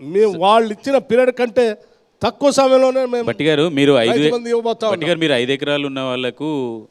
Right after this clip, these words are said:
Speaker 2: పడింది రైతు బంధు అంటున్నారు. అసలు ఐదు ఎకరాలు ఉన్న వా-, రైతులు చాలా మంది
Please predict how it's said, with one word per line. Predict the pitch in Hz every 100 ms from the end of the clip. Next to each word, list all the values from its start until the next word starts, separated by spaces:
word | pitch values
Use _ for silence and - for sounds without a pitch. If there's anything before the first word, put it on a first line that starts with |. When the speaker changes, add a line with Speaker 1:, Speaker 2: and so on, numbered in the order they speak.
| _ _ -
Speaker 2:
పడింది | 107 123 120 127 147 123
రైతు | 110 120
బంధు | 117 110
అంటున్నారు. | 123 110 101 92 82 107 151 _ _ -
అసలు | 95 110
ఐదు | 117
ఎకరాలు | 131 135 135
ఉన్న | 127
వా-, | 127 123 117 113
రైతులు | 107 113 127 117
చాలా | 110 120
మంది | 117 113 143 170